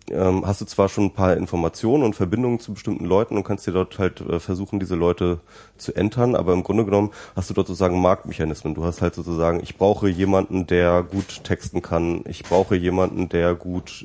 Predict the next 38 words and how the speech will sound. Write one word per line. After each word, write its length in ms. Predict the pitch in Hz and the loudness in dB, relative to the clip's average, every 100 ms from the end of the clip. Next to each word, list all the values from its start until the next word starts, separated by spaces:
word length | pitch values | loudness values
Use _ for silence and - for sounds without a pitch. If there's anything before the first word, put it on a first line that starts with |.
| - | -8
X 160 | 101 - | -6 -6
Y 340 | - 90 85 | -4 0 2
machen 240 | 87 85 82 | 0 -2 -6
kann 320 | 82 80 78 - - - - | -4 -4 -6 -14 -20 -20 -10
und 160 | 90 95 | -4 0
so 80 | 95 | 2
weiter 180 | 92 92 | 2 2
und 100 | 87 | -4
so 60 | |
fort. 240 | 87 90 - - - - - | -2 -2 -2 -10 -20 -20 -10
Und 120 | - 98 | -2 0
das 200 | - - | -2 0
kannte, 340 | 107 131 135 - | 0 2 -2 -4
das 200 | - 95 | -10 -2
Ganze, 280 | 107 113 - | 0 0 -2
das 180 | 82 82 | -6 -2
Ganze 220 | 110 110 | -2 0
könntest 400 | 90 113 127 - | 0 2 0 0
du 20 | |
dann 160 | 104 101 | 0 0
sozusagen 640 | 101 104 92 92 95 101 98 - - - - | -2 -2 0 2 0 -4 -10 -20 -18 -12 -6
über 200 | 107 107 | 0 2
den 180 | 92 87 | 2 2
Markt 340 | 85 95 - | 2 2 0
organisieren, 800 | 98 90 80 82 78 87 120 196 - | -2 0 0 -2 -4 -2 -2 -2 -4
ne? 200 | 95 156 - _ _ - - - - - - - | -4 -4 -8 _ _ -20 -20 -20 -20 -20 -20 -2
Aber 460 | 92 120 110 127 - | 2 4 2 2 -2
das 180 | 104 - | -6 -4
kostet 360 | - 110 113 110 | -4 -2 -2 -2
dich 200 | 110 107 | -2 0
halt 260 | 104 - - _ _ _ _ - | 0 -2 -10 _ _ _ _ -2
immer 280 | 110 104 101 | 2 2 2
Transaktionskosten. 1040 | - 110 104 - 143 - - 67 - - | -2 -2 -4 -2 -4 -2 -8 -10 -12 -10
Das 120 | 82 | -8
ist 140 | 92 104 | -6 -2
halt 140 | 92 | -2
unglaublich 400 | 101 110 104 101 | 0 0 0 -4
schwierig. 480 | - 101 85 73 | -6 -4 -4 -8